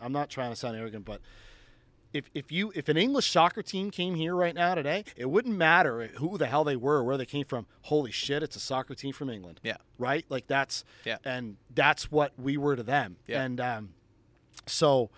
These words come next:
Speaker 1: it was really cool. Like, we had, we did one practice. We had the Argentinian team practice with us.
Speaker 2: Yeah.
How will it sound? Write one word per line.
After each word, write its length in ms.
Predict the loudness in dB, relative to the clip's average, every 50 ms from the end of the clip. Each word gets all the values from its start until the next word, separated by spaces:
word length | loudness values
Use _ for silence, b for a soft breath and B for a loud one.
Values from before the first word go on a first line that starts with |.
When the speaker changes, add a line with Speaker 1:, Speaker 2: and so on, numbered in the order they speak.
| b b b b b b -2
Speaker 1:
it 80 | 0
was 180 | 0 0 2 4
really 240 | 4 4 4 4 2
cool. 320 | 0 0 0 2 2 2
Like, 200 | 2 0 -2 -4
we 160 | -4 -4 -2
had, 320 | 0 2 2 2 0 -2 -4
we 60 | -4 -4
did 160 | -4 -2 -2
one 180 | -2 -4 -4
practice. 640 | -4 -2 -2 0 0 -2 -2 -4 -8 -8 -8 -8 -6
We 80 | -4 -4
had 80 | -2 -2
the 60 | -2
Argentinian 720 | -4 -4 -4 -6 -8 -10 -10 -8 -8 -6 -6 -6 -8 -8
team 220 | -8 -8 -8 -10 -8
practice 520 | -8 -6 -6 -6 -6 -6 -8 -10 -10 -10
with 160 | -10 -6 -4
us. 280 | -4 -4 -4 -6 -8 -12
Speaker 2:
Yeah. 180 | -12 -12 -12